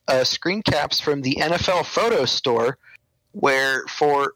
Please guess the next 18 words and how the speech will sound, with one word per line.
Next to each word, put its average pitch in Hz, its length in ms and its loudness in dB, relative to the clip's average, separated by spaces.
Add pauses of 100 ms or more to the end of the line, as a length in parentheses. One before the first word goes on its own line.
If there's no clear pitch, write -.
fifty-five 208 760 0
dollars 151 580 0
you 180 140 -8
could 180 160 -4
go 165 160 4
to 143 220 -4
twenty 190 340 0
ten 175 240 -2
season, 156 540 0
week 165 280 -2
six, - 420 0
Browns 151 380 -2
versus 151 280 0
Steelers, 135 480 0 (460)
and 143 260 0
buy 156 200 2
a 147 120 0
framed 185 480 -2